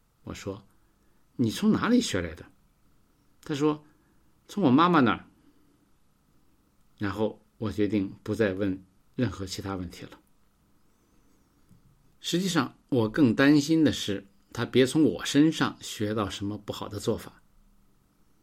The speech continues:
比如我开车的时候很容易不耐烦，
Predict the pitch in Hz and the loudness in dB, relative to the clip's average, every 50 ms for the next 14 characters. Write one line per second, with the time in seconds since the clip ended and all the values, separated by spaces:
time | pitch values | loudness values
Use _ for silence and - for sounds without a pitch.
0 | _ _ _ - 113 113 117 131 143 143 117 107 - 135 131 - 143 147 143 131 | _ _ _ 2 4 6 8 10 10 10 10 8 4 0 0 2 2 2 2 2
1 | - - 110 117 120 113 107 101 104 - _ - - 107 104 101 98 101 113 147 | 0 -2 0 2 2 2 2 2 0 -4 _ -6 -4 -2 -2 0 0 0 0 0
2 | 131 110 - 107 104 101 90 - - - 87 87 104 | 0 -2 -2 -2 -4 -4 -4 -6 -10 -12 -10 -10 -12